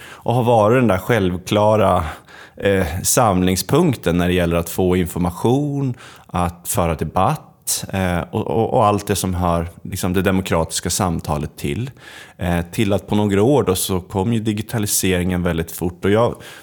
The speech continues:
verkade liksom lite grann i den där skarven. När jag kom in, då var det fortfarande väldigt tydligt fokus på papperstidningen och det här. Man kom ut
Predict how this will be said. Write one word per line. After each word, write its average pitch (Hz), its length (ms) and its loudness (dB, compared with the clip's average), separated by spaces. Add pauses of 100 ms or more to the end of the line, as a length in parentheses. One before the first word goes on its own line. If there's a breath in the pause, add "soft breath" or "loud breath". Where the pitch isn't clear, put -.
(120)
verkade 120 540 0
liksom 110 260 0
lite 98 160 0
grann 98 140 2
i 101 60 2
den 95 80 2
där 92 80 2
skarven. 120 580 0
När 101 80 2
jag 117 140 -2
kom 110 180 0
in, 104 280 2
då 107 80 2
var 110 240 2
det 120 60 -2
fortfarande 85 920 -2 (300 loud breath)
väldigt 80 300 -4
tydligt 90 400 -4
fokus 85 360 -4
på 87 100 -4
papperstidningen 82 1080 -4
och 67 60 -4
det 64 80 -4
här. 78 180 -2
Man 92 140 -2
kom 90 240 -2
ut 82 460 -4